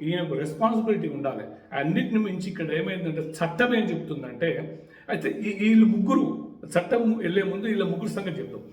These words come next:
వీళ్ళ ముగ్గురు రెస్పాన్సిబుల్ ఫీల్ అయిపోయి దానికి నష్టం జరిగింది, దానికి పరిహారం ఇవ్వాల్సిన అవసరం ఉంది. సరే, ప్రాణం పోయింది, అది తిరిగి రాదు, కనీసం at least ఆ కుటుంబాన్ని ఆదుకోవాల్సిన అవసరం ఉంది, నిస్సిగ్గుగా ఆదుకోవాలి, నిస్సిగ్గుగా ఆదుకోవాల్సిన అవసరం ఉంది.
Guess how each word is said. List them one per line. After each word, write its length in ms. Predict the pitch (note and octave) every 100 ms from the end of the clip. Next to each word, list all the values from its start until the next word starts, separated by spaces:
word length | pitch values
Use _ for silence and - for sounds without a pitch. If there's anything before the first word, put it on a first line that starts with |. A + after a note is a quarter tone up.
| -
వీళ్ళ 160 | F#3
ముగ్గురు 420 | E3+ F3+ - C4+ F#3+
రెస్పాన్సిబుల్ 760 | E3 - G#3 G#3+ - A3 G3
ఫీల్ 240 | - E3+ G#3
అయిపోయి 500 | F3+ E3 D#3+ D3+ - - -
దానికి 500 | D3 F#3+ - - D3+
నష్టం 380 | D#3+ - C#4 C4
జరిగింది, 380 | G3+ F#3 F3+
దానికి 280 | A3 F#3 D#3
పరిహారం 720 | - D#3+ F3 F#3 G3+ G3+ G3+ - - - _ -
ఇవ్వాల్సిన 400 | G3+ G#3 B3 -
అవసరం 340 | E3+ D#3+ D#3 C#3
ఉంది. 200 | B2+ A2+ - - -
సరే, 180 | B3 A3
ప్రాణం 540 | - - - D#3+ G#3+ B3
పోయింది, 280 | A3+ A3+
అది 100 | A3
తిరిగి 240 | - G3 F#3+
రాదు, 200 | F3 C#3
కనీసం 400 | F#3+ A3+ - A#3+
at 200 | F3+ D#3
least 420 | B3+ - - -
ఆ 80 | D3
కుటుంబాన్ని 500 | - F#3+ A#3 A3 -
ఆదుకోవాల్సిన 480 | E3+ G3 G3 F3+ F3+
అవసరం 280 | E3 F#3
ఉంది, 400 | F3 E3 G3+ A3+ - - -
నిస్సిగ్గుగా 760 | C#3 C#3 G#3 A3+ - D4+ - A#3+
ఆదుకోవాలి, 680 | E3 E3 D#3+ - - - D3
నిస్సిగ్గుగా 640 | A3 - - - - F#3+
ఆదుకోవాల్సిన 640 | F3+ E3 D#3+ D#3 C#3 C#3 D3
అవసరం 200 | - A2+
ఉంది. 140 | G2+